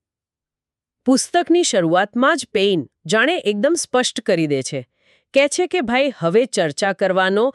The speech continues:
દલીલો કરવાનો સમય ગયો. વાત હવે યુદ્ધ સુધી પહોંચી ગઈ છે.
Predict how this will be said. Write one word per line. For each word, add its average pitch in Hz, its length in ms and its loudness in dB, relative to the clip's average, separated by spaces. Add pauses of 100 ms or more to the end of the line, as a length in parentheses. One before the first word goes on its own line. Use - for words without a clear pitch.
(220)
દલીલો 254 420 2
કરવાનો 196 460 0
સમય 208 360 0
ગયો. 160 300 0 (640)
વાત 202 420 0
હવે 247 200 0
યુદ્ધ 196 400 0
સુધી 202 280 -2
પહોંચી 165 340 -4
ગઈ 135 180 -2
છે. 123 180 -10